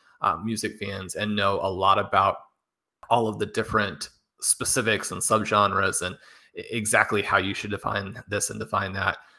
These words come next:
I did have a chance to see Damien Rice in concert, uh, quite a while back at this point, and,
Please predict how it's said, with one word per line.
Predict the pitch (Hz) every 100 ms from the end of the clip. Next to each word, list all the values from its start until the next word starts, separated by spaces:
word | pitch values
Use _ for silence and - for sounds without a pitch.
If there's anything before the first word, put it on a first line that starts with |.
| _
I | 107
did | 101
have | 98
a | 95
chance | 104 -
to | 101
see | 98
Damien | 95 95 95
Rice | 92 98 -
in | 95
concert, | - 95 - 95 82 -
uh, | 76
quite | - 165
a |
while | 123 104
back | 101 98 -
at | -
this | -
point, | - 98 95
and, | 95 85